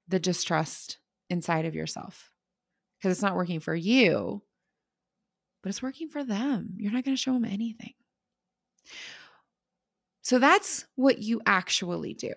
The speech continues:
You just keep making the career mistake and you spiral down. So instead of getting really clear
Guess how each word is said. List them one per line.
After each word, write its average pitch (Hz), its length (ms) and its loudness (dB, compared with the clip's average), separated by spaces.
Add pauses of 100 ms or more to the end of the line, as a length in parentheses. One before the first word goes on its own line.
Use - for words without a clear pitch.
(140)
You 226 100 4
just 262 180 4
keep 294 340 2
making 233 320 4
the 196 80 0
career 175 360 -2
mistake 190 640 0 (240)
and 214 180 6
you 214 100 6
spiral 202 1000 2 (200)
down. 208 720 2 (380)
So 226 320 4 (260)
instead 240 420 4
of 330 200 4
getting 220 520 4 (280)
really 240 800 4
clear 202 720 0